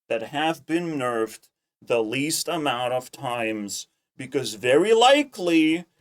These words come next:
we're gonna hit one of those cards that Reynad did not give a fuck about. We're gonna hit one of those puffer fishes, you know?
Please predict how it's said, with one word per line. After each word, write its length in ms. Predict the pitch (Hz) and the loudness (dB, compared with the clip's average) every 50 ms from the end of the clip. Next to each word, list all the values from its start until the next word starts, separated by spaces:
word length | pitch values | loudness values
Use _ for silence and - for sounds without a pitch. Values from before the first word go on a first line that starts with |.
| _ _ | _ _
we're 160 | - 139 139 | -6 -6 0
gonna 280 | 135 147 143 143 139 139 | 2 2 2 2 2 0
hit 220 | 151 170 175 - | 0 0 -2 -2
one 160 | 147 170 180 | -2 2 2
of 80 | 180 175 | 4 4
those 240 | 175 180 185 - - | 4 2 2 0 -2
cards 440 | - 208 196 185 185 185 160 131 - | 2 4 6 6 6 6 4 2 2
that 180 | 156 135 - | 2 2 4
Reynad 560 | 123 143 147 156 160 160 160 160 156 139 110 | 4 4 6 6 6 4 4 4 2 0 0
did 180 | 104 139 135 - | -2 -2 0 2
not 280 | 139 147 147 139 113 101 | 2 0 0 0 -2 0
give 180 | 160 185 185 | 0 2 4
a 80 | 185 185 | 4 2
fuck 260 | - - 196 185 190 | 2 4 4 4 4
about. 180 | 175 147 - 131 | 2 0 0 0
We're 120 | 147 151 | -2 0
gonna 240 | 139 185 196 190 170 | 2 2 2 2 2
hit 220 | 165 185 - - | 2 0 0 2
one 140 | 147 160 165 | 2 2 2
of 80 | 160 147 | 4 6
those 300 | 151 147 147 143 - - | 8 8 8 6 4 -2
puffer 440 | - - 160 147 143 143 147 123 107 | -6 -2 0 0 0 0 -2 -4 -6
fishes, 680 | - - 113 101 95 - - 104 92 - - - - - _ | -4 -4 -4 -4 -4 -6 -8 -8 -10 -10 -12 -14 -16 -16 _
you 160 | _ 127 139 139 | _ -8 -6 -4
know? 420 | 143 151 165 180 190 208 214 208 | -2 -2 -2 -2 -4 -8 -10 -16